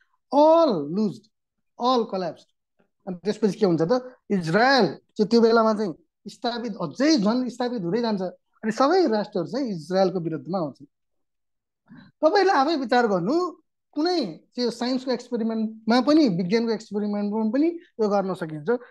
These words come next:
कुनै एउटा वस्तुमा नि तपाईँको गोलो बलमाथि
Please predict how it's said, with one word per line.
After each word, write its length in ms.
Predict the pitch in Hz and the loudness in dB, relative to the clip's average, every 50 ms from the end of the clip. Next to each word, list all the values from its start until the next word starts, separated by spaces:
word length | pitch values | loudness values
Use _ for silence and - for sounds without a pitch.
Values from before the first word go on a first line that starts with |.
| _ _ _ _ | _ _ _ _
कुनै 160 | - 330 370 415 | -2 0 0 0
एउटा 400 | 415 392 359 330 294 294 302 285 | 0 0 -2 -2 -2 -2 -4 -4
वस्तुमा 480 | 220 190 220 214 - - 220 233 294 | -6 -8 -12 -14 -14 -12 -12 -8 -8
नि 140 | 302 208 180 240 | -8 -8 -8 -12
तपाईँको 520 | - _ _ _ _ _ 262 285 311 262 202 | -14 _ _ _ _ _ -4 -2 -2 -2 -4
गोलो 420 | 160 151 202 247 285 302 320 311 | -6 -4 -2 0 2 2 2 0
बलमाथि 800 | 233 196 226 240 247 262 240 226 208 - - 277 330 285 - - | 0 0 0 0 0 0 0 -2 -4 -4 -4 -4 -6 -6 -8 -12